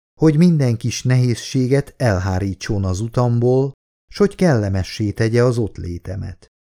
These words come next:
Sőt, voltak olyan kezdeményei, amelyeket csak bizonyos nehézséggel tudtam elhárítani. Így mindenképp össze akart hozni a helybeli újságírók különböző érdekköreivel,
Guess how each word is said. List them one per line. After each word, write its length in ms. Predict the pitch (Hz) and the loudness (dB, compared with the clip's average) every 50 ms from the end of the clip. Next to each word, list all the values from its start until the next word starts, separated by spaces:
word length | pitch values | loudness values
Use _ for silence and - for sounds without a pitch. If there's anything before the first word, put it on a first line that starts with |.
| _ _ _ | _ _ _
Sőt, 520 | - - - 180 175 170 160 - - - - | -6 0 2 2 2 2 0 -4 -10 -10 -4
voltak 520 | 123 110 123 156 175 170 170 156 127 - | -2 2 4 4 4 2 2 0 0 2
olyan 260 | 143 139 139 127 117 | 4 4 4 4 2
kezdeményei, 1000 | 110 - 127 123 117 107 107 113 110 113 113 113 113 110 113 113 113 117 123 131 - _ - | 2 2 2 2 2 2 0 0 2 2 2 2 2 0 0 0 0 0 0 -2 -4 _ -2
amelyeket 520 | 147 147 143 147 143 139 139 - 156 143 - | 0 2 4 4 4 4 2 2 2 0 0
csak 200 | - 160 143 139 | 2 0 0 2
bizonyos 520 | 151 175 156 151 139 120 107 95 - - | 2 0 0 0 0 0 0 -2 -4 -4
nehézséggel 800 | 113 107 104 101 101 90 - - - 110 104 95 101 104 98 95 | -2 -2 -2 -2 -2 -4 -6 -6 -4 -4 -4 -4 -4 -4 -4 -4
tudtam 400 | 90 - - - - - 107 98 | -4 -6 -8 -8 -6 -4 -4 -2
elhárítani. 1000 | 101 95 92 87 90 98 92 87 92 95 95 92 - - 98 101 101 101 107 101 - _ _ _ _ _ _ _ | -2 -2 -4 -4 -4 -4 -4 -4 -6 -6 -8 -8 -10 -10 -10 -8 -8 -8 -8 -10 -14 _ _ _ _ _ _ _
Így 240 | - 185 185 170 | 4 4 6 6
mindenképp 800 | 185 220 220 202 165 135 123 117 110 101 - 127 123 131 - - | 6 6 6 4 4 4 4 2 2 0 0 0 -2 -2 -2 -2
össze 380 | 139 151 123 - - - 117 104 | -2 -2 0 0 0 0 0 0
akart 360 | 95 - - 101 101 95 - | -2 -2 -4 -4 -4 -4 -2
hozni 380 | - 127 120 110 107 117 127 | 0 0 2 2 2 0 0
a 120 | 127 131 135 | 2 2 4
helybeli 460 | 139 135 113 101 98 104 101 98 98 | 4 4 2 2 2 0 -2 -2 -2
újságírók 1080 | 101 110 123 123 110 - - 135 117 117 117 120 123 123 120 127 135 143 139 - - - | -2 -2 0 0 0 0 0 0 0 0 0 -2 0 0 2 2 2 2 0 -4 -8 -10
különböző 640 | - - 110 95 95 95 98 95 101 92 104 117 113 | -4 -2 0 0 0 0 0 -2 -2 -2 0 0 2
érdekköreivel, 1200 | 107 110 110 110 104 117 110 - - - 123 113 117 117 120 117 110 117 120 120 123 127 131 131 | 2 2 0 0 0 -2 -2 -2 -2 0 0 2 2 2 2 2 2 0 0 0 0 -2 -4 -6